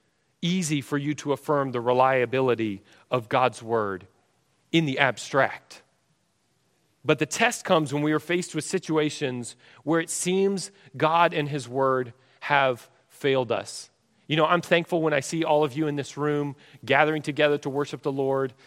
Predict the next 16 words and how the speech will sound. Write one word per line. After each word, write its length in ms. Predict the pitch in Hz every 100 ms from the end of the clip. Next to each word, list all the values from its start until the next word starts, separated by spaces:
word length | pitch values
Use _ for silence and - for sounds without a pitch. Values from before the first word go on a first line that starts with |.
| - -
Uh, 240 | 123 131 135
I 60 | 135
know 200 | 143 156
that 120 | 147
the 100 | 143
Lord 220 | 135 143
is 80 | 117
blessing 480 | 107 123 147 - 139
this 180 | 131 -
ministry, 460 | 135 135 - 139
and 100 | 131
I'm 100 | 110
sure 280 | 110 - 147
that 140 | 127 156
you 220 | 143 131
are 220 | 113